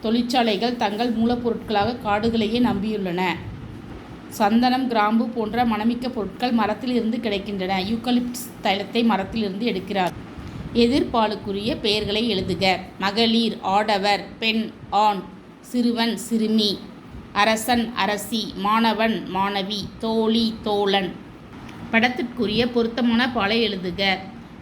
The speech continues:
ஒன்றன் பால், ஆண் பால், ஒன்றன் பால், பெண் பால்,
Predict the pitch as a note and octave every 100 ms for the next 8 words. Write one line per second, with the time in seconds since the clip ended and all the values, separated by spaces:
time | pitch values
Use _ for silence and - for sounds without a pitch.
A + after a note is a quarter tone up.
0 | G3 G#3+ A3 A#3+ A#3 A3 G#3+ A#3+ - -
1 | - - - G3 G#3+ A#3 A#3+ A#3+ G#3+ C#4
2 | - - - G3+ G#3 A3 A#3 A3+ A3+ G#3+
3 | C4 - - - - - - - A#3+ A3+
4 | A#3+ B3 A#3+ G#3+ B3